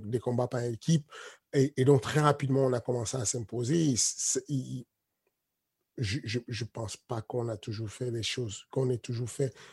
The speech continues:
que moi, mon équipe et moi, on ait toujours fait les choses correctement. Je pense qu'il y a une partie de choses qui faisaient qu'il y ait de la tension, qu'il y ait de, de, et, et qu'on veut ga-, garder, euh, défendre nos, nos, notre terrain, que les autres collègues puissent défendre leur terrain.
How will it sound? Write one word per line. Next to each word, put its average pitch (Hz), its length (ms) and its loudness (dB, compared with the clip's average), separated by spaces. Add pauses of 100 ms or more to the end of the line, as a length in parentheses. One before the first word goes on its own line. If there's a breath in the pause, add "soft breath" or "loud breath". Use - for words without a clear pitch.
(140)
que 147 100 4
moi, 135 440 10
mon 131 260 2
équipe 135 300 0
et - 20 2
moi, 127 140 2
on 127 80 0
ait 120 60 0
toujours 117 260 -4
fait 123 100 0
les 120 80 0
choses 120 240 -2
correctement. 127 720 -2
Je 113 100 -6
pense 117 240 -4
qu'il - 160 -6
y 120 40 2
a 120 40 -2
une 120 120 -4
partie 131 540 -4 (520 loud breath)
de 123 120 -2
choses 139 220 2
qui - 120 -8
faisaient 127 200 -2
qu'il - 180 -2
y 131 40 6
ait - 20 4
de 123 80 -4
la 120 100 0
tension, 131 540 -2
qu'il - 240 -10
y 123 60 -2
ait 117 60 -2
de, 120 500 -2
de, 117 260 -4 (400 loud breath)
et, 123 220 -2
et 113 80 0
qu'on 127 260 2
veut 123 240 6
ga-, 120 320 0 (220)
garder, 120 540 4
euh, 120 300 0
défendre 127 540 4
nos, 131 220 6
nos, 127 480 0
notre 127 340 2
terrain, 127 400 2
que 135 220 0
les 123 320 4
autres 135 240 8
collègues 131 360 2
puissent 123 200 -6
défendre 127 340 0
leur 123 180 0
terrain. 135 400 4